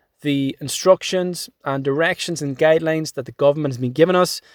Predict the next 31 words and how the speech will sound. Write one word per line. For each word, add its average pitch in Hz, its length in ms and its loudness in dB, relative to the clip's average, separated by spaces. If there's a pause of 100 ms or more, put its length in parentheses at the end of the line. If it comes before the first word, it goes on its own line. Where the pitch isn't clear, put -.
(200)
in 131 120 -12
terms 131 340 -8
of 120 300 -4
the 120 220 -10
social 135 400 -4
distancing, 185 760 -2
in 139 80 -6
terms 127 280 -4
of 113 60 -10
the 110 160 -8
isolation, 170 760 0 (400)
in 127 100 -10
terms 123 480 -10
of 120 280 -4
the, 113 440 -6 (580)
uh, 110 160 0
limitations 156 800 0 (100)
with 127 160 -6
our 117 100 -6
travel. 143 540 2 (560)
And 147 340 -2
we're 151 140 -2
starting 165 300 -2
to 139 60 -12
see 151 560 -10 (480)
a 135 60 -8
big 131 220 -4
difference 143 340 -2
with 123 120 -6
that - 240 -8 (160)
overall. 123 540 0